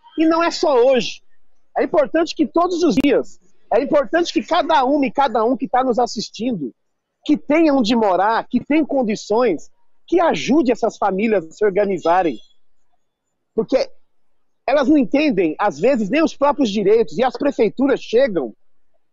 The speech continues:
é, com historinha bonita pra eles e tira as famílias, às vezes, até sem resistência.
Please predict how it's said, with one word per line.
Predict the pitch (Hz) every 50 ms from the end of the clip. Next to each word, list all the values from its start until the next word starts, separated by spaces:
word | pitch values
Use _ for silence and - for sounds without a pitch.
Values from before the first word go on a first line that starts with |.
| _ _ _ - - _ _ - 151 -
é, | - 180 185 185 185 175 170 -
com | - - 262 247
historinha | 220 - - - - 202 196 233 254 233
bonita | 185 208 208 196 220 269 277 - - 180
pra | 156 - 185 175
eles | 190 233 262 233 196 339 339 - - -
e | - 254
tira | - - - - 247 254 285 269 233
as | 196 -
famílias, | - 220 196 180 196 233 254 233 226 185
às | 202 190 185
vezes, | - 214 247 220 214
até | 196 180 - 247 254
sem | - - 240 277 269 247
resistência. | 247 240 208 208 190 - _ - 196 220 - - - 110